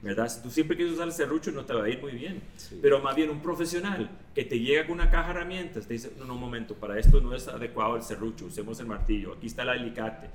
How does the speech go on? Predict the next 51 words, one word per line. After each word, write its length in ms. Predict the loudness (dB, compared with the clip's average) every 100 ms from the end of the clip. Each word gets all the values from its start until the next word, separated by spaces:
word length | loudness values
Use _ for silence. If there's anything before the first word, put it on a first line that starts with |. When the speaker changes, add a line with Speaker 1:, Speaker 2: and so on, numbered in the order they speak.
| -14 -12
Speaker 1:
O 20 |
sea, 120 | -8
alguien 340 | -6 -4 -4 -4
que 80 | -4
entienda 560 | -6 -4 -4 -4 -6
esa 220 | -4 -2 -4
gama 440 | 0 -2 -2 -6 -10 -18 -20 -18
de, 320 | -6 0 2 2
de 140 | 0
opciones, 600 | -2 0 -2 -2 -8 -14 -18 -20 -10
en 100 | -8
el 140 | -6
caso 180 | -6 -8
que 80 | -10
mencionabas, 420 | -10 -10 -8 -8
por 140 | -6
ejemplo, 240 | -8 -10 -8
de, 140 | -8
de, 320 | -4 -4 -4
de 180 | -2 0
lo 160 | 0 -2
que 140 | -6
son 180 | -8 -8
los 180 | -10 -10
índices 400 | -12 -10 -12 -4
de 160 | -2
reflejo, 680 | -2 -4 -8 -8 -2 -2 0 0
de, 240 | 0 -4
según 300 | -6 -4 -4
el 100 | -4
color, 360 | -2 4 4 2
para 120 | -6
la 220 | -8 -8
absorción 520 | -10 -14 -14 -10 -4
del 100 | -2
calor 300 | 0 0 -2
y 40 | -2
todo 140 | -6
lo 60 | -6
demás, 340 | -4 -8 -10 -18 -20 -20 -4
em, 240 | -2 -2 -6 -16 -14 2
eso 240 | 2 2
es 40 |
una 160 | -2 -2
persona 320 | -2 -4 -6
que 60 | -6
va 40 |
a 20 |
saber, 220 | -4 -6 -4
"Ah, 140 | -4
ok, 140 | -2